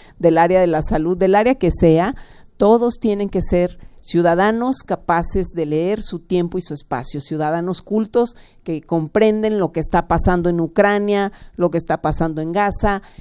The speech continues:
que conocen de arte, de cultura, y que, sobre todo, que conocen del legado cultural que se tiene en la ribera de Chapala,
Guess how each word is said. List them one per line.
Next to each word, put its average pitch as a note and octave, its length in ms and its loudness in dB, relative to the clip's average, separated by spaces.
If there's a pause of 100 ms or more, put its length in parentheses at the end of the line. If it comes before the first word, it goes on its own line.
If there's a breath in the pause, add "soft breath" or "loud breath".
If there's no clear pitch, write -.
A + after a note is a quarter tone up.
(140 soft breath)
que E3+ 380 0
conocen F3+ 520 4
de E3+ 140 4
arte, G3+ 440 0
de E3+ 120 -2
cultura, G3 640 -2 (480 soft breath)
y F3+ 120 2
que, F#3 260 4
sobre F#3+ 320 6
todo, C5 420 4
que - 160 0
conocen B3 640 6
del F#3+ 220 2
legado G3+ 680 2
cultural F3+ 640 0
que G#3+ 100 0
se E3+ 140 -4
tiene F3 560 -2
en D3+ 200 -4
la C#3+ 120 -4
ribera E3+ 400 0
de E3 100 -4
Chapala, D#3+ 640 -4